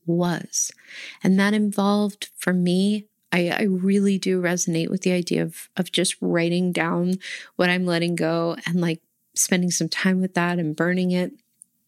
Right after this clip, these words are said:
And there was a lot of time doing, d-, you know,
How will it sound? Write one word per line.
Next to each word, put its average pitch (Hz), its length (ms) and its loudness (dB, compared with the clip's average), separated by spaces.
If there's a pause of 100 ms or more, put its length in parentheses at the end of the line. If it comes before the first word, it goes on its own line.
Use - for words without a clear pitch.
(520)
And 185 500 2 (580)
there 180 100 0
was 180 140 0
a 175 60 0
lot 190 500 -2
of 185 140 -10
time 196 400 2
doing, 185 540 0
d-, - 160 -2
you 185 200 0
know, 175 340 -2